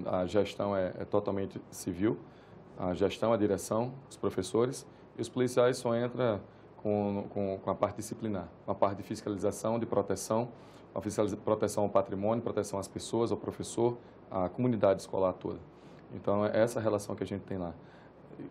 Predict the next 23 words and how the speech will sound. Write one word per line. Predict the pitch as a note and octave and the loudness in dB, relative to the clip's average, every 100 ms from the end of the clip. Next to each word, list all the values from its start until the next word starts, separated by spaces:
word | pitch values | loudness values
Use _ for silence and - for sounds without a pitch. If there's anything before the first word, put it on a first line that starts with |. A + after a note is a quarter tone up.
| - - - | -16 -20 -12
Deu | A#2+ A2+ C#3+ | -2 2 2
certo | - D3 F3+ A#2+ | 4 2 2 0
na, | G2+ | -2
na, | A2 F#2 F2 | -2 -2 -2
na, | F2 E2 - | -4 -4 -4
naquela | F2 F2 F#2 | -6 -2 -4
escola. | - - F2 F#2 - | -2 -2 -2 -4 -10
Não | G#2 | 0
quer | B2 | 2
dizer | A#2+ G#2 B2 | 2 0 0
que | |
vai | C#3+ | 2
dar | A2+ G#2+ | 4 4
certo | - C3 C#3 | 2 0 0
em | G2+ | 2
outros | G#2+ G#2+ F#2+ | 2 2 -4
locais. | F2 - E2+ - - - - - - - | -4 -4 -10 -10 -16 -20 -20 -20 -20 -10
Mostra-se | G2 G2 A#2 - G#2+ | 0 6 6 4 -4
um | A2+ | -6
servi-, | - G2 G#2 G#2 | -2 -2 0 -2
um, | G2 | -4
um, | G2 G2 F2 | -4 -6 -6
um, | - F#2 F2+ | -6 -4 -4